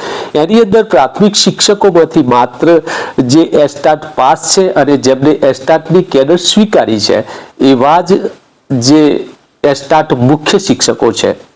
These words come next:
તે પરીક્ષામાં બેસી શકશે. પરંતુ મિત્રો, અહીંયા મહત્વનો પ્રશ્ન એ બની જાય છે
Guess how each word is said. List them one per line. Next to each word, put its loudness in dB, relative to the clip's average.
તે 4
પરીક્ષામાં 0
બેસી 0
શકશે. -2
પરંતુ 0
મિત્રો, 2
અહીંયા 2
મહત્વનો 0
પ્રશ્ન 2
એ 4
બની 2
જાય 2
છે 0